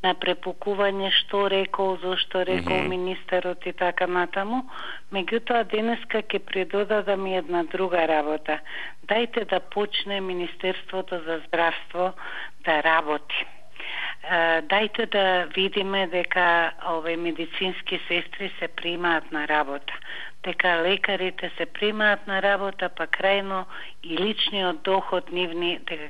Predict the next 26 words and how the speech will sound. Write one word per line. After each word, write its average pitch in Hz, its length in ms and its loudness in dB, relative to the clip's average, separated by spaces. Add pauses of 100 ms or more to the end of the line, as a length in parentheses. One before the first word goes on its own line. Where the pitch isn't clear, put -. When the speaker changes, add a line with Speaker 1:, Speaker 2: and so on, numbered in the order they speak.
(120)
Speaker 1:
ќе 165 80 0
почне 175 520 -2
да 156 180 4
расте, 165 400 2
да 160 140 -2 (100)
се 160 80 -6
зголемува. 147 680 -4 (580)
Сега, 240 280 4
ако 226 200 0
ми 202 160 -2
дозволите, 208 960 2
Speaker 2:
Мгм. 196 260 0 (400)
Speaker 1:
проговорила 214 1080 4
за 185 140 4
темата 214 600 2
од 196 200 0
која 208 340 2 (100)
сум 190 180 -6
под 180 220 -2 (220)
шок. 202 360 2 (440)
Speaker 2:
Да. 76 160 6
Speaker 1:
А, 180 440 6 (140)
само 277 260 2
што 214 320 0
на 202 200 2
вести, 190 880 0